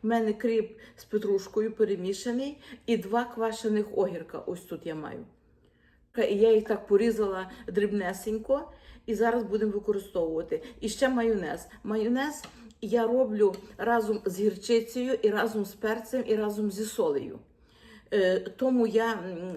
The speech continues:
е, солі, перцю і чогось ще додавати не буду.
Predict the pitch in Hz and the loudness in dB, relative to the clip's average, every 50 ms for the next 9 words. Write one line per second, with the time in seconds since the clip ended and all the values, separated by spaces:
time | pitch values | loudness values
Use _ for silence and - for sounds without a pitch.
0 | - - - 190 190 180 175 175 175 185 185 - - - - _ _ _ _ _ | -12 -10 -6 -4 -2 -2 -2 -2 -4 -10 -16 -18 -20 -20 -20 _ _ _ _ _
1 | _ _ _ _ - 196 - - - - 262 233 220 196 180 180 175 - - 220 | _ _ _ _ -16 -12 -12 -8 -2 2 4 4 4 2 0 -2 -4 -4 -4 -2
2 | 208 208 196 - - - - 196 180 175 - - - 196 185 185 180 - - - | -2 -2 -4 -6 -12 -6 -4 -2 -2 -2 -4 -6 -6 -6 -4 -2 -4 -4 -6 -8
3 | - - 214 208 214 226 214 214 - - - 190 - - - 240 247 277 277 - | -6 -4 -2 2 2 2 2 0 -6 -12 -12 -12 -10 -6 -4 -2 -2 -2 -4 -4
4 | 202 202 196 190 202 208 208 220 214 - 226 214 220 208 185 190 175 160 - - | -4 -2 0 0 0 0 -2 -2 -2 0 0 0 0 0 -2 -6 -6 -4 -6 -8
5 | - | -8